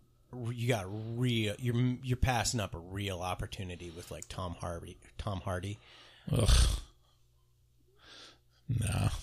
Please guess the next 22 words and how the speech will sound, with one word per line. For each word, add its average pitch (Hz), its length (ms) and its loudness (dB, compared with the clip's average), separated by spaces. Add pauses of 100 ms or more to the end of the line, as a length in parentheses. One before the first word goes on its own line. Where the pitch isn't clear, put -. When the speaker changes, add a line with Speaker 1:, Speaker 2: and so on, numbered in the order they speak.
Speaker 1:
Why 233 220 10
not? 240 320 8
You 135 60 4
don't 196 120 10
like 190 180 6
Tom 185 220 6
Hardy? 185 400 4 (420)
Speaker 2:
Tom 254 160 12
Hardy's 202 300 12
fine. 147 420 12 (260)
He 175 140 8
would 143 160 10
make 139 160 12
a 127 40 10
terrible 127 520 12
James 113 320 12
Bond. 117 400 10 (120)
Speaker 1:
What 466 120 12
are 571 320 12
you 571 180 12
talking 539 480 12
about? 160 800 12